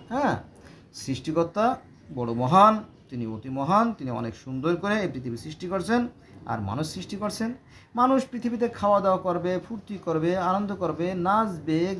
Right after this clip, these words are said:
গাইবে, এটি তো উপভোগ করার জন্য পৃথিবীটা, তাই না? এটাই স্বাভাবিক। আর সীমা লঙ্ঘন করবে না, আর সীমা লঙ্ঘন করবে না।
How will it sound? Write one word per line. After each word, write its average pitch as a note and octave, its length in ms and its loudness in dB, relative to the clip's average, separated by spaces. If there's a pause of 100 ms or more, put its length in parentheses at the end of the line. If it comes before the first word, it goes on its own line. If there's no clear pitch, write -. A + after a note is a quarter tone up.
গাইবে, G#3+ 480 4 (380)
এটি A3 180 -4
তো B3+ 120 -2
উপভোগ B3 380 4
করার D#4+ 260 6
জন্য E4+ 220 2
পৃথিবীটা, D4+ 480 0 (800)
তাই D#4+ 160 -2
না? D4 60 4
এটাই G3+ 280 2
স্বাভাবিক। D#3 380 2 (400)
আর G3+ 680 8
সীমা G3+ 360 -2
লঙ্ঘন D#3+ 360 0
করবে B2 260 -6
না, F#2+ 260 -8 (800)
আর G#3 420 8 (540)
সীমা G3 200 2
লঙ্ঘন F3+ 320 2
করবে D3+ 240 0
না। A#2 140 0